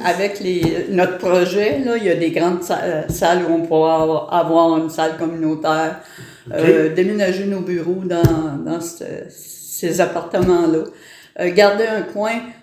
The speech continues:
Speaker 1: où est-ce qu'il pourra avoir des, un R P A. Tu sais, les
Speaker 2: Ouais.
Speaker 1: terrains qu'il va y avoir dans ce, dans ce coin-là qui vont être ex-, excédentaires vont pouvoir être vendus pour, euh, du, du logement, du logement social puis du logement pour personnes âgées. On, on a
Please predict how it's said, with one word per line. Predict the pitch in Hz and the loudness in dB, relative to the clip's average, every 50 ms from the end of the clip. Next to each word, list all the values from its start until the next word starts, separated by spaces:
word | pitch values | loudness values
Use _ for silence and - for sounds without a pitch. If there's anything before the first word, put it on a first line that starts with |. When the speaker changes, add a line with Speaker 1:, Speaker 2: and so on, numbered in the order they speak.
| _ | _
Speaker 1:
où | - 202 202 196 196 | -6 -2 2 4 4
est-ce | 196 202 202 - - | 4 4 0 -4 -6
qu'il | - 202 208 190 - | -6 -6 -6 -8 -8
pourra | - 185 185 185 185 | -6 -2 0 2 2
avoir | 175 - 180 185 190 180 185 | 2 0 0 -2 -2 -2 -4
des, | 185 175 175 175 165 156 | -4 -2 -2 0 0 0
un | - 180 180 175 | 2 4 4 4
R | 175 170 170 170 170 | 4 2 0 -2 -2
P | - 175 175 | -2 -2 0
A. | 175 175 185 190 190 - | 0 0 0 -2 -2 -4
Tu | 247 | -4
sais, | 262 254 208 208 | -4 -2 -2 -2
les | 208 180 135 | -2 0 2
Speaker 2:
Ouais. | 147 214 | 4 4
Speaker 1:
terrains | 220 220 240 269 269 | 4 4 4 2 2
qu'il | 277 247 | 2 2
va | 226 214 | 2 2
y | |
avoir | 196 214 220 220 | 4 4 2 2
dans | 233 202 190 | 0 -2 -4
ce, | - - | -6 -8
dans | - 196 190 185 | -6 -4 -4 -4
ce | 180 - - | -4 -6 -8
coin-là | 208 202 196 190 185 190 214 240 233 | -8 -6 -4 -4 -2 -2 -2 -4 -4
qui | - 190 | -6 -2
vont | 180 175 175 | 0 2 2
être | 180 - 175 175 | 2 2 0 -4
ex-, | 175 180 - - - - - | -4 -4 -4 -6 -8 -6 -6
excédentaires | 190 185 190 - - 202 190 190 180 180 175 165 175 196 202 233 226 233 - - - - - - _ - | -6 -6 -6 -4 -4 -4 0 2 4 4 4 2 2 0 0 -2 -2 -4 -10 -16 -20 -20 -20 -20 _ -6
vont | 190 196 190 | -4 -4 -4
pouvoir | - 196 196 202 202 202 202 | -2 2 4 4 4 4 2
être | 196 185 190 | 0 -4 -2
vendus | 185 185 180 175 170 175 175 202 220 214 - | 0 2 2 2 2 2 -2 -4 -8 -10 -10
pour, | - 170 180 165 - - | -10 -8 -8 -8 -8 -8
euh, | - - - | -8 -8 -8
du, | 196 208 - | -6 -4 -4
du | - 185 233 247 240 240 | -2 0 0 2 4 6
logement, | 220 202 202 196 196 196 190 202 190 - - - | 6 6 4 2 -2 -4 -6 -6 -8 -12 -16 -12
du | - 214 | -6 -4
logement | 196 190 190 196 208 202 | -2 -2 -2 -4 -6 -8
social | 202 - 190 190 - - 196 196 208 202 - - | -8 -8 -10 -10 -8 -6 -4 -2 -2 -4 -4 -6
puis | - - | -8 -8
du | 185 185 180 | -8 -8 -6
logement | 180 180 175 170 175 185 185 185 | -4 -2 -2 -2 -2 -2 -2 -2
pour | 185 - 185 | -2 -4 -8
personnes | - - 165 165 - 190 175 180 | -8 -8 -8 -6 -2 -2 0 2
âgées. | 170 160 151 147 147 - - - - - - - - - - - - - | 2 2 0 0 -4 -8 -12 -14 -18 -20 -20 -20 -20 -20 -20 -20 -18 -8
On, | - - 190 190 180 170 170 170 170 170 165 | -2 0 4 4 4 2 2 0 0 0 0
on | 170 | 0
a | 170 165 151 165 175 175 | -2 -2 -2 -4 -4 -6